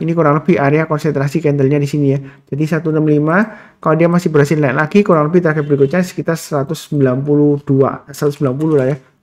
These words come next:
Nah, sekitar area sini, ya. Jadi, ini adalah garis-garisnya, kurang lebih target price-nya kalau dia berhasil naik ke atas seratus, ini, ya, seratus dua puluh sembilan, ya. Kalau breakout lagi, ya, ke atas seratus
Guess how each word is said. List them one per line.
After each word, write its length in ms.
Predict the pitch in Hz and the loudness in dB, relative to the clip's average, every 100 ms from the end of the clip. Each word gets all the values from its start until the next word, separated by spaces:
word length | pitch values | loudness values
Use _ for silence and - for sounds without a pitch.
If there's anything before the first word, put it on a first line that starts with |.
| _ _ _ | _ _ _
Nah, 100 | 135 | -6
sekitar 300 | 139 151 143 | -4 -2 0
area 240 | 139 143 147 | 2 0 0
sini, 220 | 156 147 139 | 0 0 0
ya. 40 | 139 - - _ - | -4 -18 -20 _ -4
Jadi, 140 | 156 | 2
ini 140 | 185 233 202 | 6 6 6
adalah 240 | 170 175 | 4 2
garis-garisnya, 720 | 175 156 156 156 156 196 202 | 2 2 2 2 2 2 2
kurang 240 | 196 165 160 | 2 2 4
lebih 240 | 196 196 | 4 4
target 320 | 185 170 143 | 2 2 0
price-nya 320 | 143 147 190 | 0 -2 -2
kalau 160 | 185 151 | 0 0
dia 160 | 156 160 | 0 2
berhasil 260 | 143 143 | 0 0
naik 220 | 156 147 | -2 -2
ke 60 | 143 | -2
atas 160 | 139 160 | -4 -6
seratus, 800 | - - 160 139 139 156 - _ - _ _ _ _ - | -10 -10 -4 -4 -4 -8 -10 _ -20 _ _ _ _ -10
ini, 240 | - 165 160 | -4 -2 -2
ya, 80 | |
seratus 320 | 156 151 160 - | -4 -6 -4 -2
dua 80 | |
puluh 80 | 139 | -2
sembilan, 280 | 151 151 151 | 0 2 2
ya. 100 | 139 139 | 2 0
Kalau 100 | 147 - | -2 0
breakout 260 | 151 143 | 0 2
lagi, 300 | 147 147 156 | -2 0 0
ya, 80 | 139 | 0
ke 100 | - 139 | -2 -6
atas 100 | 143 | -4
seratus 180 | 147 | -6